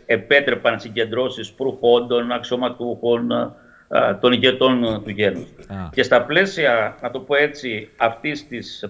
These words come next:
Speaker 1: πάλι θρησκευτικής γιορτής του Αγίου Αλεξίου, που είναι δεκαεφτά Μαρτίου, έγινε η συνάθρηση προχόντων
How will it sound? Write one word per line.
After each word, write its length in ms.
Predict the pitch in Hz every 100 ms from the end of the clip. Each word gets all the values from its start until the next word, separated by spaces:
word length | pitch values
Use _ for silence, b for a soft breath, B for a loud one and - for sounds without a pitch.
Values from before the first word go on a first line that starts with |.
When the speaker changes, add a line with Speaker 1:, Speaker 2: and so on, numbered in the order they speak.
| -
Speaker 1:
πάλι 240 | 151 143
θρησκευτικής 640 | 120 117 - 117 117 135 113
γιορτής 380 | 113 113 139 -
του 140 | 110
Αγίου 520 | 104 98 135 117 92 - - _ _ _ _ _
Αλεξίου, 640 | - 110 110 - 147 175 165
που 80 | 131
είναι 120 | 131
δεκαεφτά 520 | 113 107 104 - 135
Μαρτίου, 520 | 104 101 - 202 190 -
έγινε 360 | 160 151 143 131
η 60 | 117
συνάθρηση 760 | 123 127 135 120 101 104 95 b b b b
προχόντων 760 | 127 123 143 139 135 113 98